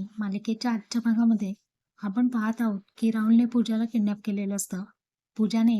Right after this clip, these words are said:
तिथूनच कलाला फोन लावलेला असतो. ही बातमी राहुलला समजते, तेव्हा राहुल तिथे येऊन त्या गुंडांना मारहाण करतो. "तुम्ही इथे असताना हिने फोन लावलाच कसा? तुम्ही काय करत होता? झोपा काढत होतात का?"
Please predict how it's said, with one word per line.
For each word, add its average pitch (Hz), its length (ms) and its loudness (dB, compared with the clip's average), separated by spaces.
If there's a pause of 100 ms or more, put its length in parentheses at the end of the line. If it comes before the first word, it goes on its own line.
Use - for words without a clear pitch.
(160)
तिथूनच 226 520 0 (520)
कलाला 220 340 -2
फोन 233 240 0
लावलेला 202 400 -4
असतो. 202 280 -6
ही 208 200 0
बातमी 226 400 0
राहुलला 220 360 -2
समजते, 214 520 -2 (560)
तेव्हा 226 300 2
राहुल 220 260 0 (120)
तिथे 220 220 0
येऊन 202 240 -2
त्या 220 160 -4
गुंडांना 208 460 0
मारहाण 202 440 -2
करतो. 190 320 -6 (400)
"तुम्ही 226 260 6
इथे 226 200 2
असताना 202 520 -4 (280)
हिने 220 420 2
फोन 220 260 0
लावलाच 208 420 -4
कसा? 202 360 -4 (260)
तुम्ही 208 200 -2
काय 214 220 -6
करत 214 320 -4
होता? 202 200 -6
झोपा 208 300 -2
काढत 226 300 -2
होतात 208 360 -6
का?" 190 100 -8